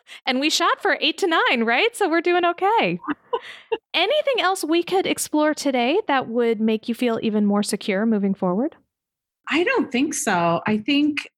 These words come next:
Speaker 2: you know, when you spoke to the continuum again, that was a really healthy reminder for me, because I've been looking at the matrix, and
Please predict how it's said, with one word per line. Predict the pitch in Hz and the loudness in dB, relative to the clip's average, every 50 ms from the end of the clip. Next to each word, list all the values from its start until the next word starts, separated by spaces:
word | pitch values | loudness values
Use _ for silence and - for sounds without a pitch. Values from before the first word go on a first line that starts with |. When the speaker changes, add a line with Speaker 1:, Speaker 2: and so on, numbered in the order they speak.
| _ _ _ | _ _ _
Speaker 2:
you | - 240 240 | -2 0 0
know, | 233 | 2
when | 214 208 233 233 | 2 2 2 2
you | 226 233 214 | 2 2 2
spoke | 220 - - 240 240 240 240 - | 0 -2 -2 -2 -2 -2 -4 -6
to | - - 247 | -2 -2 0
the | 202 208 | 0 0
continuum | 208 - 196 180 - 226 240 233 233 220 208 196 180 | 0 -2 -2 -2 0 0 2 2 2 2 2 2 2
again, | 175 170 196 185 180 185 185 | 0 0 0 2 2 2 2
that | 185 - - | 2 0 0
was | 202 185 208 | -2 0 0
a | 190 | -2
really | 180 185 180 185 180 | 0 0 0 2 0
healthy | 180 - 202 180 175 196 190 | 0 0 -2 -2 -2 -2 -2
reminder | 185 185 185 175 170 170 165 196 196 | 0 0 0 2 0 0 0 -2 -4
for | - - 220 | -2 -2 0
me, | 208 214 226 220 226 226 233 220 220 - _ _ _ _ - _ _ | 0 2 2 2 2 2 2 0 -2 -6 _ _ _ _ -20 _ _
because | - 190 208 208 | -6 -6 -2 -2
I've | 214 202 185 | 0 0 0
been | 208 208 196 | 0 0 0
looking | 196 196 - 214 202 190 | 0 0 0 -2 -2 -2
at | 185 - | -2 -2
the | - 190 | -2 0
matrix, | 190 208 226 233 214 220 - 220 196 180 - - - - - - - - | 0 2 2 0 0 -2 -2 0 0 0 -2 -4 -6 -8 -8 -6 -4 -2
and | 202 190 196 190 185 185 185 185 180 | 0 2 2 2 2 2 0 0 -2